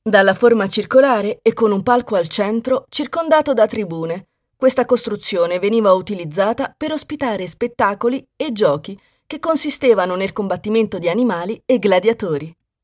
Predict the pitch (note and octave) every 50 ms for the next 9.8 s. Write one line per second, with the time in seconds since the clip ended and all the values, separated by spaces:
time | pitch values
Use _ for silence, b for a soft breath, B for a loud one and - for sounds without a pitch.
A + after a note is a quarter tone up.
0 | _ _ _ _ _ _ _ _ G#3+ G3 F#3+ F#3+ F#3+ A3+ G3 G3+ G3+ G#3 A3+ A#3
1 | A#3+ G#3+ G3+ G3 F#3+ - F3+ F3 E3 E3 F#3+ E3 D#3+ D#3 D3 D3+ D#3+ D#3+ - _
2 | - F#3+ F#3 G3+ G3 - G3+ G3 G#3 A3+ A3+ G#3 F#3 - - - G3+ - - -
3 | - B3 G#3+ F3 D#3+ - E3 E3 D3+ D3 - - F3+ F3 F3 E3+ - A3 G#3 G3
4 | F3 D#3 D3 E3 D#3 F3+ F3+ F3+ G3+ G#3+ A3+ - C4+ B3+ - _ _ _ - F4+
5 | - - F#4 - - D4+ C#4+ D4 D4+ - D4+ C4+ B3 A#3+ A#3 A3+ - B3 A#3+ A#3+
6 | C4 B3 B3 A#3+ A#3+ G#3+ G3+ G3 G3 G3 G#3 F#3+ - - F3 E3+ D#3+ - - F#3
7 | E3 - _ _ _ _ - G#3 A3 G#3+ B3+ C4 C4 B3+ - A3+ G3 F3+ E3+ F3
8 | D#3+ - G3+ G#3 G#3+ - D4 D4+ - _ - - - - F#4 - F4 F4 - -
9 | D4 - C#4 B3+ A3+ G3+ F3 D#3+ E3 D#3 D#3 D#3 D3+ D3+ G3+ G#3